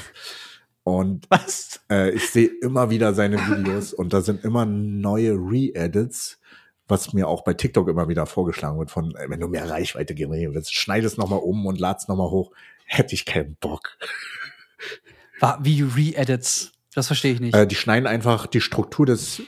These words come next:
Speaker 1: äh, Videos neu, aber der Inhalt ist gleich. Man hat ja die Footage. Und guckt, okay,
Speaker 2: Ja.
Speaker 1: versucht man eine andere Hook als Anfang,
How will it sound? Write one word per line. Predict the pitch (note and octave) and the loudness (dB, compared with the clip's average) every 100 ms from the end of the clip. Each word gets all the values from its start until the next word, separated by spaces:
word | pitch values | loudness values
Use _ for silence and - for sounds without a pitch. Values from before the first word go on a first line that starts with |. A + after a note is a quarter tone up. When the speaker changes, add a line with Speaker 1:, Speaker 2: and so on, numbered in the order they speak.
| _ | _
Speaker 1:
äh, | - F#2 F2 | 0 0 2
Videos | A#2+ A#2+ F#2+ G#2 | 2 4 2 2
neu, | G2+ C3 C#3 | 4 4 4
aber | F#2+ F2 | 2 2
der | F#2 | 2
Inhalt | G#2 A#2 A#2 F#2+ | 2 2 2 2
ist | E2+ | -4
gleich. | - F2+ E2+ D2+ | 0 2 2 -2
Man | E2 E2 | -4 -4
hat | G2 | 0
ja | D#2+ | 0
die | D2 | 0
Footage. | F2 D#2 D2 - - _ _ _ - | -6 -4 -8 -8 -16 _ _ _ -4
Und | F2 | -2
guckt, | - B2+ - - - | 4 4 4 -8 -2
okay, | A2 D#3 C3 | 4 4 4
Speaker 2:
Ja. | G2+ - | 2 -2
Speaker 1:
versucht | - G#2 G#2 - | -2 0 0 2
man | G2+ | 2
eine | F#2+ F2 | 2 2
andere | G#2 F#2+ E2+ - | 0 0 -2 2
Hook | C#3 C#3 - - | 2 2 0 -2
als | G2 - | -2 0
Anfang, | G2+ A2 - G#2 A2 | -4 -2 0 0 -2